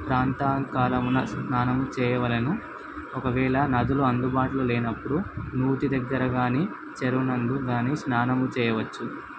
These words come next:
అప్పుడు ఈ శ్లోకాన్ని చదివి స్నానం ఆచరిస్తే ఇంకా లాభం కలుగుతుంది.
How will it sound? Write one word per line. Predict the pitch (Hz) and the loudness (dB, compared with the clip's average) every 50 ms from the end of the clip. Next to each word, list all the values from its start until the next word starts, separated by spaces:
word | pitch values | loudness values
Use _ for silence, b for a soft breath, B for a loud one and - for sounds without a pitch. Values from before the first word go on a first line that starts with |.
| - - - - - - _ - - - - - - - | -14 -14 -14 -16 -16 -18 _ -18 -16 -14 -14 -12 -8 -4
అప్పుడు | 135 131 135 - 143 139 | -4 -4 -2 0 0 0
ఈ | 151 156 147 139 | 2 2 0 -2
శ్లోకాన్ని | - - 151 135 131 131 - 139 135 139 139 143 | -2 -2 -2 -2 -2 -2 0 0 0 0 0 0
చదివి | 131 - 139 127 123 127 135 131 | -2 0 0 0 2 2 2 0
స్నానం | - 139 127 120 123 127 127 131 127 120 | 0 0 2 2 2 2 2 2 2 2
ఆచరిస్తే | 120 123 131 123 123 123 - - - 143 185 254 - - - - - - - - 175 | 0 0 0 0 -2 -2 -4 -4 -2 -2 -2 -2 -4 -8 -10 -10 -10 -12 -10 -6 -4
ఇంకా | 135 135 117 135 139 143 143 147 | -2 -2 0 0 0 0 0 0
లాభం | 131 123 120 120 123 127 127 | 2 2 2 2 2 2 0
కలుగుతుంది. | - 117 113 113 113 113 - 113 110 107 - | 0 0 0 0 0 0 -2 -4 -4 -4 -6